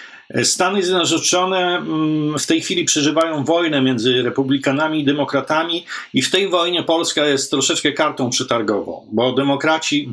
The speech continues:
w ogóle by nas nie chronili. E, Donald Trump ze względu na politykę prowadzoną wobec Chin potrzebuje w tej chwili Polski.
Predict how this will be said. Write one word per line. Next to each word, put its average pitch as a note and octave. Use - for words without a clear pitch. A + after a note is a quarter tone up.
w D3
ogóle D3
by F#2+
nas F#2+
nie G#2+
chronili. A2
E, A#2
Donald E3
Trump E3
ze D#3
względu D3+
na D3
politykę C#3
prowadzoną C#3
wobec C3
Chin D#3
potrzebuje C#3+
w -
tej G2
chwili G2+
Polski. -